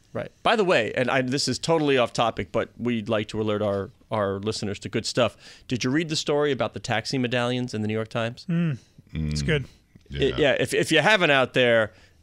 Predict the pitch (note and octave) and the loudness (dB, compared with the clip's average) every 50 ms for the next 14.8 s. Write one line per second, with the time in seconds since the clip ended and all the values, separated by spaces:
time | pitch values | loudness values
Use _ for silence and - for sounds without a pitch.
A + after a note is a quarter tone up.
0 | _ - C3+ C3 B2+ D#3+ F3+ F#3 F#3 E3 D#3 C#3+ A#2+ - - C3 B2 A#2+ A#2 A#2 | _ -6 -4 0 4 6 6 6 6 6 4 2 0 0 0 2 2 2 2 2
1 | A#2 G#2+ A2 - - - G3 G3 F#3 F3 D3+ C#3 B2+ A2 A2+ A2 G#2+ G2+ - - | 0 -2 -4 -12 -6 -2 0 2 2 2 2 2 2 2 2 0 0 0 -2 -2
2 | A#2+ A2 G2+ - - - - - C3 B2+ C#3 D#3 D#3+ D#3 D3+ C#3+ C3 B2 B2 A#2 | -2 -2 -2 -4 -8 -16 -14 -10 -6 -4 0 2 4 4 4 4 4 2 2 0
3 | A2 G#2 G#2+ A2+ A#2+ A2+ A2+ G#2+ G#2+ G#2+ G2 - - C#3 C3+ A#2 - - - - | 0 -2 0 0 2 2 2 2 0 -2 -4 -2 0 0 0 0 -2 -4 -2 0
4 | B2 A#2 A2+ G#2+ G#2 G#2 G2 - _ - - - - _ _ _ - A#2+ A#2+ A#2 | 0 2 2 2 0 -2 -4 -6 _ -20 -20 -20 -20 _ _ _ -2 0 0 0
5 | A2+ G2 - C#3 A#2+ A2+ G#2+ A2 A2+ A2 G#2+ - - - C3+ C#3 C3+ B2 B2 A2 | 0 -2 -2 -2 0 0 0 0 0 -2 -2 -4 -2 0 0 2 2 2 0 -2
6 | G2+ G2 F#2+ A#2+ A#2 A2+ A2+ A#2 A#2+ A2+ G#2 G2+ G2+ A#2 A2+ G#2+ G#2+ G2+ - B2 | -2 -4 0 2 2 4 4 2 2 2 0 -2 -2 0 0 0 -2 -2 -2 0
7 | A#2 A2+ - - G#2 G2+ - G2 G#2 - - A#2 A2 A2 - A#2 G#2+ G#2 G#2 G#2 | 0 0 0 -2 -6 -6 -4 -6 -6 -4 -2 -2 -2 -2 -2 -2 -4 -2 0 0
8 | G#2 G#2 G#2 G2+ - - _ - C3 B2+ B2+ A#2+ A#2 A2 G#2 - - - C3 A#2 | 0 0 -2 -2 -4 -8 _ -2 0 2 2 2 2 0 -2 -2 0 0 0 0
9 | - - - - - - - - - - B2 A#2+ A#2 A2 A#2+ A#2+ A2+ A2 - - | 0 -4 -8 -8 -10 -16 -20 -12 -4 -2 0 0 2 2 2 2 2 0 -2 -2
10 | A#2+ G#2+ G#2+ G#2+ G2+ G2+ G2+ G#2 G#2+ G#2 - G2+ F#2 - - G2 - - - G2 | -2 0 0 0 0 0 0 -2 -2 -2 -4 -6 -6 -4 -6 -10 -8 -8 -8 -8
11 | - - - - - - - - - - _ _ - - E2 E2 D#2+ E2+ E2 - | -8 -8 -8 -12 -16 -16 -16 -20 -20 -20 _ _ -8 -4 -2 0 0 0 0 -2
12 | - - G2+ G2+ F2 C#2+ C#2+ C#2 D2+ C#2+ C2 C2 B1 C2 C2 B1+ C2 C#2 C#2 D2 | 0 0 2 2 2 0 0 0 0 -2 -2 -2 -2 -2 -2 -2 0 0 0 0
13 | D#2+ D#2 D2+ - - D#2 C#2 C2+ C2 C2 C2 B1 - - - - F2+ F2+ E2+ E2+ | 0 0 0 0 0 0 0 0 -2 -2 -4 -6 -8 -10 -8 -4 -2 0 0 0
14 | - - C#2 B1 C2 B1+ B1+ C2 A#1+ A#1+ A#1+ A1+ A#1+ B1 A#1+ A#1+ | -2 -4 -4 -2 -2 -2 -2 -2 -4 -4 -6 -6 -6 -4 -4 -6